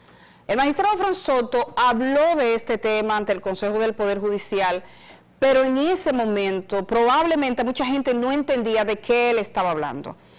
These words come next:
Para tener una mejor edificación de lo que ahí pasó, yo quiero que pongamos el corte donde el magistrado, eh, hace esa denuncia. De hecho, lo he titulado así, "Denuncia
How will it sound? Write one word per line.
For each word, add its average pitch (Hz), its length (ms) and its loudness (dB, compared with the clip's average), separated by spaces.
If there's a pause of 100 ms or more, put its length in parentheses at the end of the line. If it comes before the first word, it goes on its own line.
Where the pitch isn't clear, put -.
(260)
Para 262 220 4
tener 285 340 0
una 381 160 0
mejor 285 300 0
edificación 254 800 -2
de 214 60 0
lo 190 120 -2
que 202 100 -4
ahí 196 140 0
pasó, 214 580 -4 (140)
yo 247 260 -4
quiero 247 320 -2
que 247 140 -6
pongamos 196 760 -2 (380)
el 196 260 -2
corte 247 560 2
donde 185 200 0
el 196 100 0
magistrado, 220 840 2 (500)
eh, 208 300 2
hace 240 400 0
esa 220 200 -2
denuncia. 185 520 -4
De 220 100 0
hecho, 294 160 -2
lo 269 100 0
he 247 80 2
titulado 233 500 0
así, 135 440 -8
"Denuncia 311 920 -2